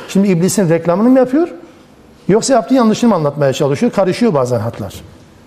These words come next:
Ya iblis cinlerden de bir numarası yoktu. Melek değildi yani. Meleklerin arasında ne alakası var? Değil tabii ki. Çünkü secde emri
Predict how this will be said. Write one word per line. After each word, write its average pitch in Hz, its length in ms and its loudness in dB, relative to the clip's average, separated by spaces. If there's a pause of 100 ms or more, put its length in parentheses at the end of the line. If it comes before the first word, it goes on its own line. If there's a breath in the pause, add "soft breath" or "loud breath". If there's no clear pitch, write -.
Ya 170 80 0
iblis 170 300 0
cinlerden 185 540 2
de 175 100 0
bir 175 80 0
numarası 175 380 2
yoktu. 127 300 -4 (840)
Melek 180 280 0
değildi 117 280 -2
yani. 92 240 -10 (720 loud breath)
Meleklerin 196 540 2
arasında 214 520 2
ne 180 80 2
alakası 190 500 0
var? 226 160 0
Değil 185 220 2
tabii 151 220 -2
ki. 113 140 -8 (400 loud breath)
Çünkü 202 480 0 (100)
secde 170 380 0
emri 170 340 2